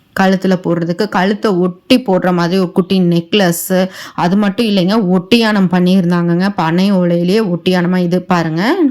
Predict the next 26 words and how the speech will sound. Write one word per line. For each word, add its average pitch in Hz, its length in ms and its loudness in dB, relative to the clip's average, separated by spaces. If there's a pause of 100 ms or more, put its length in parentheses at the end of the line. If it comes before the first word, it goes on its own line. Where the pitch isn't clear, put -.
பார்க்கறது 180 280 0
ஒட்டியானம் 170 500 0
தான். 175 120 0
ஒட்டியானமா 185 580 -2
அப்படிங்கிறது 175 340 -2
அசந்து 196 460 0
போயிட்டோம். 170 520 -2 (600)
சூப்பரா 240 420 -2
எல்லாமே 185 340 0
பண்ணியிருந்தாங்க. 180 720 0
இயற்கைக்கு 208 680 -2
தீங்கு 220 380 2
விளைவிக்காத 185 760 0
பொருட்கள்ங்க 170 520 0
இது 170 200 0
எல்லாமே. 175 280 0
அவங்கள 180 540 0
ஏதாவது 190 460 -2
வாங்கி 185 320 0
அவங்களுக்கு 180 440 -2
குட்டியா 175 200 -2
ஏதாவது 180 360 -2 (100)
சப்போர்ட் 202 300 -6
பண்ணலாம். 170 680 -2 (500)
இது 208 240 0
பார்த்தீங்கன்னா, 202 500 -2